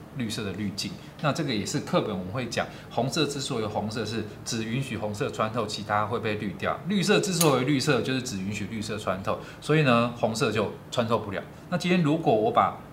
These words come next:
绿色打开呢？哎，这边绿色就看到，那实际上我红色还是开的。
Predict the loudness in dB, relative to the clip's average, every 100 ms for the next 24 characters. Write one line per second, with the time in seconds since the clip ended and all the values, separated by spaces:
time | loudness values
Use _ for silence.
0 | -2 0 0 0 2 2 2 0 -2 -6
1 | -12 -18 -18 -18 -18 -18 -18 -18 -18 -18
2 | -18 -16 -16 -16 -18 -18 -18 -18 -18 -14
3 | -12 -8 -4 -2 -2 -2 -4 -2 -4 -2
4 | -2 -2 -8 -18 -18 0 4 6 10 12
5 | 10 6 4 6 6 6 2 -12 -16 -18
6 | -18 -18 -18 -18 -18 -18 -12 -8 -6 2
7 | 2 2